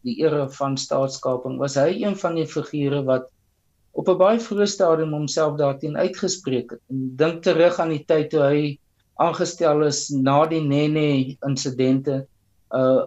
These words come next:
weer as, as minister van finansies, en hy gesien is as een van die uitsonderings, um,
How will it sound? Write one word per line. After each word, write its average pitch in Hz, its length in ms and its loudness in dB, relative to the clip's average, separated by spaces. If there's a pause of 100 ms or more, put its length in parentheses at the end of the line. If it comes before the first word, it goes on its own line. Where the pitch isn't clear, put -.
(300)
weer 165 340 2
as, 143 380 -2
as 139 160 -4
minister 147 440 -2
van 143 220 -6
finansies, 143 760 -4
en 135 120 -2
hy 139 160 2
gesien 180 400 -2
is 170 160 -2
as 143 240 -2
een 175 160 -2
van 156 260 -4
die 139 360 -2 (420)
uitsonderings, 151 1080 0
um, 135 320 2